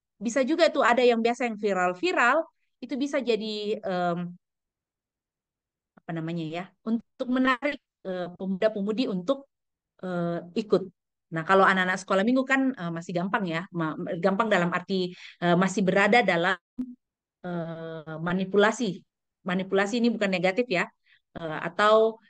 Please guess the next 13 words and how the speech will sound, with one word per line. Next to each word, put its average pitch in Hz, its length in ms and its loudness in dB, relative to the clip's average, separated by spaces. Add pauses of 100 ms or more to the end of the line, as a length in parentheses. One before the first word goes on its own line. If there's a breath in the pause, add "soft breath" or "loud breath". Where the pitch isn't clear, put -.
dibuat 208 480 4
oleh 202 400 4
dan 196 160 0
dirancang 208 400 -4
oleh 180 300 0
sepenuhnya 190 480 -4
dari, 185 340 -2
eh, 156 160 -14
kakak 151 240 -16
pengasuh. 156 400 -10 (320 loud breath)
Tapi 247 240 -4
tentu 196 320 0
juga 220 320 4